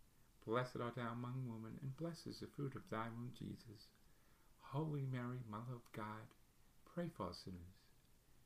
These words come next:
now at the hour of our death. Amen." So now we're continuing on with our do-it-yourself retreat, thirty-three Days of Morning Glory.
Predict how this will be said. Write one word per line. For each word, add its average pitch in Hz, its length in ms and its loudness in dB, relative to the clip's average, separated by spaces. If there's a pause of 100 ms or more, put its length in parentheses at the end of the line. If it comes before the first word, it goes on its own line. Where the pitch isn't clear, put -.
(160)
now 104 480 0
at 110 120 -6
the 107 100 -4 (100)
hour 101 220 -2
of 101 140 -4
our 107 240 -2
death. 82 260 -2 (640)
Amen." 110 540 -4 (1400)
So - 60 -2
now 104 280 4
we're 143 100 4
continuing 139 760 4
on 123 380 4
with - 180 -4 (140)
our 95 180 0 (500)
do-it-yourself 117 800 4 (160)
retreat, - 540 2 (760)
thirty-three 156 460 8
Days 147 460 4
of - 100 4
Morning 110 560 4
Glory. 87 560 0